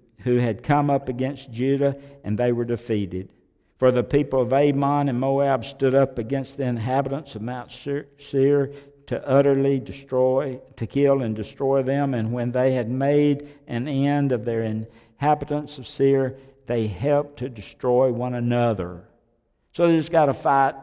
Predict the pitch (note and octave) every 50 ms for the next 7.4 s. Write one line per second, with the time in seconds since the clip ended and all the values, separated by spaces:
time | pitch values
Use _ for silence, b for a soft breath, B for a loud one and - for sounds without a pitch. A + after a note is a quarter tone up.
0 | - - _ _ B2+ C3 B2+ C#3 C3 C3 C3 B2+ B2 A#2+ G#2+ - C3+ B2 A#2 A#2+
1 | C3 - A2+ G#2 G2+ G#2 G2 - - - G#2 F#2 F#2 F2 - F2+ G2 A2+ - _
2 | _ _ _ _ _ _ _ _ _ _ _ _ _ _ _ _ _ _ _ _
3 | A#2 A#2+ A2+ A2 - C3+ B2 A#2 A2 G#2 A2+ C3 C#3 D3+ D#3 D3+ D3 C#3 B2+ B2+
4 | B2+ A#2+ A2 G2+ A2 B2+ B2+ C3 B2+ A#2 A#2 A2+ G#2+ A#2+ B2+ D3+ E3+ - C#3+ A#2+
5 | F2 F#2+ F#2 - - - - - _ _ _ _ _ _ _ _ _ _ _ _
6 | _ _ _ _ _ _ _ _ _ _ _ b b b b b _ C3 B2 B2
7 | A#2+ A2 A2 - - - -